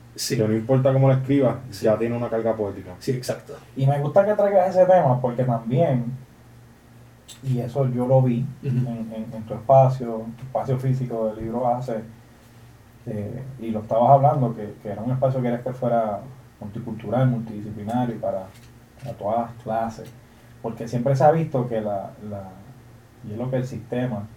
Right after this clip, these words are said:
Speaker 3: siempre ha querido impo-, eh, presentar o, o decir, que la lectura,
Speaker 1: Ujú.
Speaker 3: la educación, el formarse, el educarse, el leer, el, el leer una poesía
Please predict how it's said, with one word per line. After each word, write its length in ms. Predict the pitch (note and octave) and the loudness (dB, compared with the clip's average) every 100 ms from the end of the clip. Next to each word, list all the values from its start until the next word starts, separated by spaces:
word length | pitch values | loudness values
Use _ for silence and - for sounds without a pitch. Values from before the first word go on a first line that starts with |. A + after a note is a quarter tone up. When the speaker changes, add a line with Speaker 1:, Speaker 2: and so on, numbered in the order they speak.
| - - - - - | -20 -20 -20 -20 -18
Speaker 3:
siempre 240 | - G#2+ | -12 -8
ha 40 | A2+ | -6
querido 240 | A2+ A2+ | -6 -6
impo-, 280 | A2+ A2 G#2+ | -8 -8 -8
eh, 220 | F#2+ F#2+ - C3 - - - - | -10 -12 -14 -16 -20 -20 -20 -14
presentar 640 | A2 A2 A2+ G#2 A2+ C#3+ B2+ | -10 -8 -8 0 6 6 6
o, 80 | A2+ | 2
o 380 | A2 A2+ A2 | -4 -6 -8
decir, 360 | G#2 C3+ D3 C#3 - - - - - - - - - - | -8 -2 -2 -2 -8 -20 -20 -20 -20 -20 -20 -20 -12 0
que 120 | C3+ | 6
la 240 | C3+ C3+ | 8 8
lectura, 720 | C3+ C3 - F3+ G3 C#3+ A2 - - | 6 4 4 6 8 6 4 -2 -8
Speaker 1:
Ujú. 160 | B2+ C3 | -2 2
Speaker 3:
la 100 | B2+ | 4
educación, 800 | B2+ C3 B2+ - D#3 E3+ C#3+ B2 | 4 4 2 2 4 6 6 4
el 180 | A#2+ A#2 | 0 -2
formarse, 720 | - A2+ A#2 E3 E3+ C3 B2 | -4 -2 4 8 8 4 0
el 60 | A#2 | 0
educarse, 560 | A2+ A2+ D#3 E3+ - | -2 8 10 10 6
el 100 | A2 | -2
leer, 380 | G#2+ A2 D#3+ D#3+ | -2 2 6 6
el, 180 | B2 A2+ | 4 0
el 200 | A2+ A2 | -2 -4
leer 180 | A2+ B2+ | -4 0
una 240 | E3+ F3 | 2 4
poesía 640 | E3+ C#3 C3 F#3+ C#3+ A#2 | 4 4 2 2 2 2